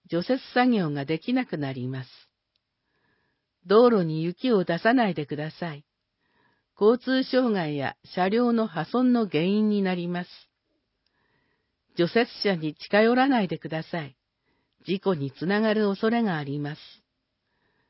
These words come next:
問い合わせ、道路維持課、電話、四三の九四零五、四三の九四一零、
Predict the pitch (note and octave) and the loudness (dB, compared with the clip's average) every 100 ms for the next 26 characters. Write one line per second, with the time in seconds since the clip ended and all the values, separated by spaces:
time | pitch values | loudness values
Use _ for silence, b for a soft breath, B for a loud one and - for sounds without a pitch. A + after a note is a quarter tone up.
0 | _ _ _ _ - A3+ A#3+ A3 G#3 - | _ _ _ _ -2 0 2 2 0 -2
1 | F3 - _ _ F3 F#3+ A#3+ A#3+ A3+ G3 | -4 -4 _ _ 2 4 6 6 2 0
2 | G3 - F#3+ F3 - _ D#3+ F3 A3 G#3+ | -8 -6 -4 -4 -6 _ -6 -2 0 0
3 | G3+ F3+ b b b b F3+ A3 B3+ B3 | -2 -4 b b b b -2 0 0 0
4 | A#3 F3+ D3 C3 - _ - A3+ B3 B3 | 0 -2 -6 -8 -12 _ -4 0 2 2
5 | A#3+ F3+ C#3+ C#3+ E3 E3 E3+ D3 B2+ - | 2 2 0 -2 -2 -2 -4 -6 -8 -16
6 | _ _ _ _ _ _ _ _ D#3+ F#3 | _ _ _ _ _ _ _ _ -2 0
7 | A#3 - A3+ G3 E3 C#3 - _ - G#3+ | 0 0 -2 0 -4 -6 -8 _ -4 -2
8 | A#3+ A#3+ A3+ E3+ - C#3 - F3 D#3+ C#3+ | 0 0 0 -2 -6 -12 -6 -4 -4 -6
9 | G2+ | -10